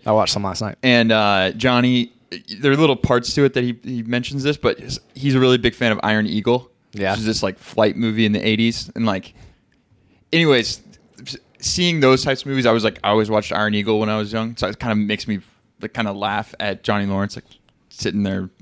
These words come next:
Speaker 2: now watching
Speaker 1: Right.
Speaker 2: Iron Eagle, and, like, two weeks ago I was watching Iron Eagle. <laughs>
Speaker 1: Oh, he's still driving, like,
Speaker 2: But
Speaker 1: an old Pontiac
Speaker 2: Right,
Speaker 1: as well, like
Speaker 2: right,
Speaker 1: <laughs>
Speaker 2: like, and, and, and he has, he's sort of, like, of this generation.
Speaker 1: Right,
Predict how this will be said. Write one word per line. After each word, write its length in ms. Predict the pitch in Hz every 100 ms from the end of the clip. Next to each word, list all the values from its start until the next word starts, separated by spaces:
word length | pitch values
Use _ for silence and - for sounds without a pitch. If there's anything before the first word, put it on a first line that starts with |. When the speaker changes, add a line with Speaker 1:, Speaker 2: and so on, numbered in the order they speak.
| -
Speaker 2:
now 260 | 113 98
watching 240 | 101 98 104
Speaker 1:
Right. 80 | 104
Speaker 2:
Iron 180 | 101
Eagle, 220 | 98 98 107
and, 100 | 101
like, 120 | -
two 140 | 110
weeks 200 | 98 -
ago 100 | 95
I 40 | 82
was 120 | 82
watching 260 | 73 - 113
Iron 180 | 95
Eagle. 200 | 90 - -
<laughs> 40 | - -
Speaker 1:
Oh, 100 | 143
he's 180 | 127 120
still 180 | - 127
driving, 260 | 110 110 107
like, 60 | 123
Speaker 2:
But 40 |
Speaker 1:
an 60 | 101
old 160 | 101
Pontiac 480 | - 101 98 95 92
Speaker 2:
Right, 180 | 196 151
Speaker 1:
as 80 | 98
well, 100 | 92
like 140 | 98
Speaker 2:
right, 260 | 143 143 -
Speaker 1:
<laughs> 0 |
Speaker 2:
like, 360 | 120 113 - -
and, 280 | 139 143 -
and, 200 | 175 -
and 180 | 175 175
he 200 | 160 185
has, 180 | 180 160
he's 260 | 143 214 196
sort 260 | - 165
of, 140 | 165 151
like, 160 | 147
of 180 | - 135
this 140 | 127 -
generation. 560 | 123 113 135 139 - -
Speaker 1:
Right, 220 | 123